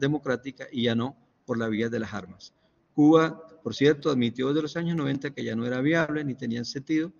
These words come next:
ni tampoco tenían el músculo para apoyar ellos a las guerrillas latinoamericanas como sí lo hicieron durante los años de la Guerra Fría.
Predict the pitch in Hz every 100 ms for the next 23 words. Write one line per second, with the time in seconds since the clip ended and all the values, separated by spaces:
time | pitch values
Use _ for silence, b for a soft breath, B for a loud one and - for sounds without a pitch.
0 | b b b _ - 202 214 185 143 143
1 | 165 156 135 143 139 127 180 - 143 131
2 | - 120 117 110 113 117 120 170 - b
3 | b b _ 127 131 139 143 - 117 113
4 | 107 110 139 156 143 123 113 - 127 135
5 | 120 113 120 131 139 127 139 127 113 107
6 | 104 - 110 117 127 b b b _ -
7 | 117 104 104 113 95 90